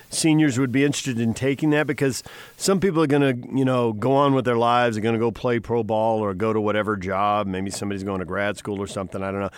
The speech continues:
How many people would really be interested in that? Is, does he have any idea?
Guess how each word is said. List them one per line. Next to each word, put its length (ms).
How 140
many 200
people 340
would 140
really 260
be 160
interested 420
in 140
that? 240
Is, 200
does 260
he 80
have 80
any 160
idea? 380